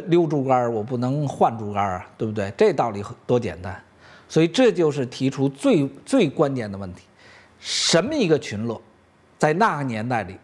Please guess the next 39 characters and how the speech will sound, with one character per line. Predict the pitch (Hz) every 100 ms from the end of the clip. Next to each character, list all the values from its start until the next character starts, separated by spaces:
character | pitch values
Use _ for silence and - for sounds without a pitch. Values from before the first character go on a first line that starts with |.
| _ _ _ _ -
成 | - 156 160 311
为 | 233 131
了 | 123 120 - _ _ _ _ _ -
中 | 240 262 269
国 | 175 170 175 - - _
整 | 185 180 180 185
个 | 294 226
社 | - 226 160
会 | 156
的 | 143 127
器 | - - 175
官 | 165 165
移 | 156 151
植 | 151 135
的 | 135 - - _
稳 | 180 190 139 135
定 | 208 151
的 |
供 | 127 156
源？ | 123 95 95 - _ -
这 | 190
就 | 151 147
是 | 127
非 | 120 226
常 | 180 143 127
巨 | 135
大。 | 107 - -
我 | -
们 | 131
就 | 147
说 | 127 143
提 | 135 - 117
到， | 113 92 - -
那 | 170 165 120
就 | 104 113
是 | 104 - 92 _
有 | - 110
一 | 117
个 | 147